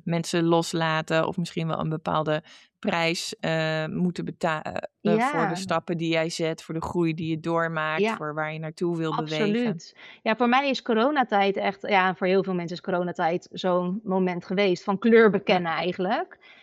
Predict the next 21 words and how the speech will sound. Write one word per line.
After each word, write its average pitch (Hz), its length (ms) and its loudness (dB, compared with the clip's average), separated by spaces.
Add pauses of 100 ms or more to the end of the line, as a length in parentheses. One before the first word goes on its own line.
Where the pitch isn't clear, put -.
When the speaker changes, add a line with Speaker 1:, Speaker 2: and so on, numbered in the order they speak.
(120)
Speaker 2:
En 208 200 2
het 196 80 4
Speaker 1:
Mhm. - 20 2
Speaker 2:
was 208 200 0
ook 226 220 4
nog 226 160 0
zo 196 380 2
dat, 196 260 2
eh, 190 340 4 (100)
Bram, 208 340 6
mijn 196 140 2
jongste, 254 560 4
die 240 160 0
is 240 140 0
geboren 220 800 4
midden 240 300 6
in 220 200 4
die, 214 440 0
eh, - 140 -4 (400)
nou 208 140 2
ja, 160 260 2